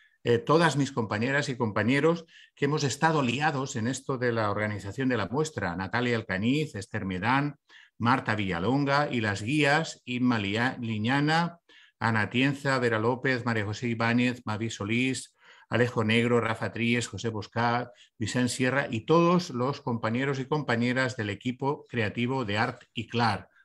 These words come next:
unos auténticos artistazos, os lo prometo. Así que permitidme que os ratifique que en Valencia Port estamos orgullosísimos por haber puesto en marcha esta iniciativa,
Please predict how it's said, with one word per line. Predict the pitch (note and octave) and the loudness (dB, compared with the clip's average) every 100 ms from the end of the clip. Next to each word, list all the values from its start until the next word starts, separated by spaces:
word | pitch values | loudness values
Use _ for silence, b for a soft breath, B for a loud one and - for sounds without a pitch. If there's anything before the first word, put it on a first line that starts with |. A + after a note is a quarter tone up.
| - | -4
unos | C#3 D#3 - | 0 0 0
auténticos | G2 F#2+ C3 C3+ D#3 D3 | -4 0 -2 0 0 0
artistazos, | G#2 - F2 - - F2+ - - - | -4 -8 -10 -6 -2 -2 -2 -14 -18
os | G#2 | -14
lo | F#2+ F#2+ | -12 -12
prometo. | - A#2 A#2 A#2 - - B B | -6 -6 -6 -10 -16 -20 B B
Así | - D#3 | -6 -4
que | D3+ D#3+ | 0 2
permitidme | C3+ A#2 A2 C3+ C#3+ E3 | 4 2 2 0 0 -2
que | D#3 | -2
os | B2+ | -2
ratifique | A2+ G#2 G#2 C#3+ C#3 E3 F3+ B B B B _ | -2 -2 -4 -6 -2 -2 -2 B B B B _
que | - | 2
en | C#3 A#2 | 4 4
Valencia | A#2 A#2 B2 A2 | 4 4 2 0
Port | C#3+ D3+ | 0 0
estamos | B2 D3 D#3+ D3+ | -4 -2 -2 0
orgullosísimos | A#2+ G#2+ A2+ G#2 G#2 F3 F3 F3 F3+ F3+ | 0 0 0 0 2 0 2 0 -2 -4
por | A#2 A2 | -6 -4
haber | B2+ B2+ | -4 -4
puesto | C#3 C3+ | -6 -4
en | G#2 | -4
marcha | G#2 B2 A#2 A#2 | -2 -2 -2 -4
esta | G#2+ A2 | -4 -6
iniciativa, | F#2+ G2+ G2+ G2 D#3 E3 F#3+ | -6 -6 -8 -6 -4 -2 -2